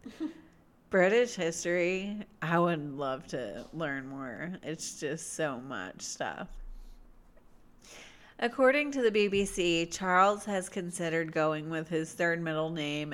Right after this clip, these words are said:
and reigning. Wait until you hear all his names, 'cause that's one of the most interesting facts about him. <laughs> According to the B B C, Charles has considered going with his third middle name and reigning as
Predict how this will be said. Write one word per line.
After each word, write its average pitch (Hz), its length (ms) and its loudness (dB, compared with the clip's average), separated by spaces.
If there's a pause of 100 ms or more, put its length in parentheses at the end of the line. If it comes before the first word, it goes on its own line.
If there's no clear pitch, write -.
(120)
and 156 640 -6
reigning. 151 640 -4
Wait 165 460 -2
until 165 400 -2
you 151 160 -2
hear 143 240 -2
all 131 180 -4
his 156 240 -8
names, 135 380 -12
'cause 196 240 -6
that's 180 260 0
one 170 140 -6
of 156 100 -8
the 151 100 -2
most - 360 -8
interesting 143 600 -8
facts 123 400 -8
about 135 420 -6
him. 120 280 -16 (160)
<laughs> 214 140 -12 (640)
According 208 460 4
to 240 140 2
the 208 80 6
B 190 180 4
B 170 180 4
C, 160 420 2
Charles 185 480 4
has 175 180 2
considered 165 580 0
going 156 320 4
with 151 160 -4
his 156 220 0
third 196 280 2
middle 160 260 -2
name 151 340 -2
and 151 260 -4
reigning 156 540 -4
as 143 500 -2